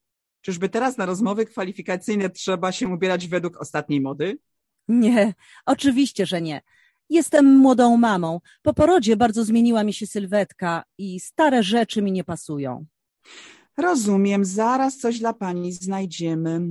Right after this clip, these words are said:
Speaker 1: Woli pani spodnie w kant czy elegancką spódnicę?
Speaker 2: Chyba lepiej spódnicę. Tak będę się czuła bardziej kobieco.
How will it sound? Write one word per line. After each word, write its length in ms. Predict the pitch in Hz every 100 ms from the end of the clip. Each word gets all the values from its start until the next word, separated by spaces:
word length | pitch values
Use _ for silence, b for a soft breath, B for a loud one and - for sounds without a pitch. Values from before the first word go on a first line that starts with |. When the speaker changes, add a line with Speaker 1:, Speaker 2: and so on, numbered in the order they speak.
| 170 170 -
Speaker 1:
Woli 400 | 185 240 254 233
pani 300 | 226 202 185
spodnie 500 | - - 190 180 175
w 140 | -
kant 360 | - 320 480 -
czy 100 | 370
elegancką 760 | 339 320 294 294 269 240 240 208
spódnicę? 580 | - 185 160 147 160 202 _ _ _ _ _ _ _ _ _
Speaker 2:
Chyba 300 | - 330 294
lepiej 360 | 220 220 190
spódnicę. 680 | - - 175 170 165 - 147 - _ _ _ _ -
Tak 140 | 427
będę 260 | 269 247 226
się 140 | 226
czuła 240 | 208 190 170
bardziej 420 | 180 151 165 156
kobieco. 640 | 180 151 165 151 -